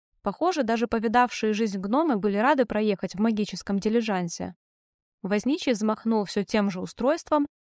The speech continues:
и билеты выскользнули из рук Сатума, взмыв вверх. «Все в порядке, проходите». После слов мужчины дверь распахнулась.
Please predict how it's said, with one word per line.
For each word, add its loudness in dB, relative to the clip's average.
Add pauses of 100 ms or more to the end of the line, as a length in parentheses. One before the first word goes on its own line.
(200)
и -2
билеты 0
выскользнули 0
из -4
рук -2
Сатума, -2 (280)
взмыв -2
вверх. -2 (760)
«Все 0
в -8
порядке, 2
проходите». -2 (460)
После -2
слов -2
мужчины 0
дверь 0
распахнулась. -4